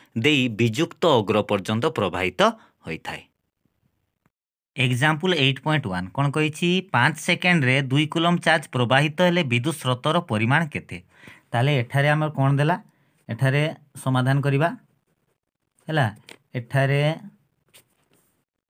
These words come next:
କ୍ୟୁ ଦେଇଛି କେତେ କୁଲମ୍? ଦୁଇ କୁଲମ୍।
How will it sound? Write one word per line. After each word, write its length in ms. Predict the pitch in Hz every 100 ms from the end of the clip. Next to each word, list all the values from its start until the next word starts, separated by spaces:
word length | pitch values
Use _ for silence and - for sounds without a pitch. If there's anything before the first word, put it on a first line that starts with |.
| _ _ _ _ _ -
କ୍ୟୁ 240 | 170 175
ଦେଇଛି 460 | 165 170 151 175 170 _ -
କେତେ 260 | 139 160 156 -
କୁଲମ୍? 420 | 165 160 160 123
ଦୁଇ 200 | 117 139
କୁଲମ୍। 380 | 143 147 151